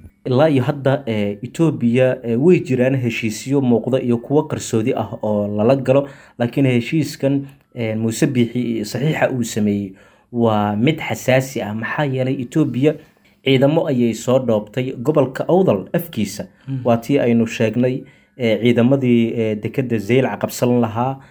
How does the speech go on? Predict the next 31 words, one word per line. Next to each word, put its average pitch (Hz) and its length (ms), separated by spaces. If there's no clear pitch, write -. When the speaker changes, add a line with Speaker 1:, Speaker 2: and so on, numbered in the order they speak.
Speaker 1:
Waa 113 180
tan 131 200
maaragtay 117 460
Ethiopian 120 520
fara 117 240
badan 214 460
oo 113 140
shacab 117 400
ah 120 80
oo 110 60
Kristan 123 480
ah 107 140
lagu 107 240
soo 120 300
qufay 117 300
Speaker 2:
Hmm. 139 80
Speaker 1:
gobollada 120 400
Waqooyi 113 460
Bari 113 260
iyo 113 320
Waqooyi 117 360
Galbeed. 113 500
Way 170 220
jireen, 131 520
muddo 127 260
fara 123 220
badan 120 260
ayaa 120 220
laga 120 160
shaqeynayay. 120 500
Siyaasiyiinta 127 720